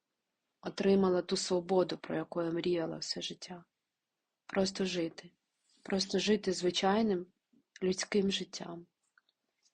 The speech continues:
І робити маленькі кроки. І, і любити себе. І любити людей.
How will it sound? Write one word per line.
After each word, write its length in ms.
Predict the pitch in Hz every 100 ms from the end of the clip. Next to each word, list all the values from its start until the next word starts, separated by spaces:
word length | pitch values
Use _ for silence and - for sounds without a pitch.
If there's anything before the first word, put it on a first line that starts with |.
| _
І 260 | 190 175 175
робити 420 | 185 185 208 190
маленькі 520 | 175 175 180 190 185
кроки. 580 | 180 - 160 160 - 175 _ _ _ _ _ _ _ _ _ _ _ _ _ _ _ _ _ _ _ _ _ _ _ _ -
І, 420 | 185 170 165 165 170 175 _ _ _ _ _ _
і 100 | -
любити 480 | 185 190 170 175 -
себе. 420 | - - 156 160 170 _ _ _ _ _ _ _ _ _ _ _ _ _ -
І 120 | 180
любити 760 | 185 175 196 202 - 175 160
людей. 600 | 160 170 160 156 156 -